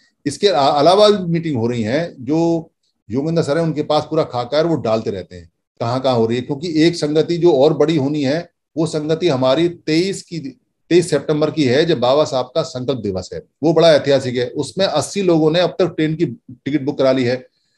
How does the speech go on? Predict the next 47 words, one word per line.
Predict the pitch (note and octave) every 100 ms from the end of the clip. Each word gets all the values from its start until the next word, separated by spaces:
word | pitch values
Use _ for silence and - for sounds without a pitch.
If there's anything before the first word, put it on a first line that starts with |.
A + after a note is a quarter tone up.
| _ _ -
जो | D3+
लोग | E3+ F3+
जाना | A#2+ B2+ D3+
चाहते | D#3 D#3 D#3+
हैं, | D#3 F3+
वो | F3+
ट्रेन | E3 D3+
की | D#3
टिकट | D#3+ D#3+
बुक | B2 C3+
करा | B2+
लें। | B2 D#3+
अभी | D3 C3+ E3+
तो | E3+ F#3 F#3+ - _ _ _ _ C3
एसी | D3 F3
थर्ड | E3+ C3+ D#3 D#3+
है | D#3
और | D3 C#3+ C#3+
एसी | C3+ D#3+
टू | E3 D#3 F3
और | D#3+ D3 C#3
शायद | A#2+ - - - C#3+
सेकंड | C#3+ C3+ C#3 D#3
में | D3+
भी | D3+ E3
और, | D#3 B2 - _ _ _ _ _
अ, | G#2+
स्लीपर | - C#3+ D3+
क्लास | C#3 C3+ C3+
में | C#3
मिल | A2+
रही | A#2 A2+
है, | A2+ A2 _
बाद | A2 B2
में | C#3+ B2
दिक्कत | A#2+ C3+
हो | G#2
जाएगी। | A2+ G#2 G2+ G#2 - _ _ -
तो | D3
अस्सी | C3 E3+
लोगों | D#3+ C#3 D3
का | D3
वहाँ | D3+ B2 C#3
रिजर्वेशन | C3+ B2 C#3
हो | A2+ A2+
गया | B2
है, | A#2 C#3+